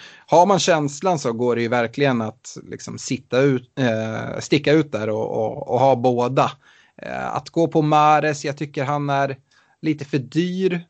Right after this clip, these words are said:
för att, eh, för att sitta med när speltiden är lite oklar. Foden är lite samma där. Jag tycker det är trångt om mittfältsplatserna och jag, ja, jag vill ha spelare som, som startar.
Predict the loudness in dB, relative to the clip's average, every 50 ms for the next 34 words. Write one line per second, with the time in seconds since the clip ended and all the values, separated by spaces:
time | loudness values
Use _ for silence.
0 | _ _ _ -4 -2 0 0 0 -2 -4 _ _ -4 -2 0 0 0 -2 -2 -4
1 | -6 -6 -4 -4 -4 -4 -2 -4 -4 -4 -6 -8 _ 0 0 2 4 4 4 4
2 | 6 4 4 2 2 0 0 -2 -4 -6 -12 -20 -16 -10 -6 -4 -2 -2 -2 -4
3 | -4 -4 -2 -2 -2 -2 -4 -4 -6 -6 -4 -2 -2 -2 -4 -4 -2 0 2 4
4 | 4 4 2 -2 -12 -20 _ _ _ -4 0 2 2 2 2 2 0 0 0 0
5 | 0 -2 -4 -4 -4 -6 -6 -4 0 0 0 2 2 0 2 2 2 4 4 4
6 | 4 2 0 -2 -4 -4 -4 -4 -2 -2 0 2 2 2 0 0 0 0 0 0
7 | -2 -4 -2 -2 -2 -2 -2 -4 -4 -2 -2 -2 -2 -6 -8 -8 -6 -4 -4 -2
8 | -2 -4 -6 -8 _ _ _ _ _ _ _ -6 -2 0 2 2 2 2 2 2
9 | 2 0 0 -2 -4 -4 -2 -2 -2 -4 -4 -4 -6 -6 -8 -8 -10 -10 -8 -6
10 | -6 -6 -8 -6 -2 -2 0 0 -2 -4 _ _ -2 0 0 -2 -4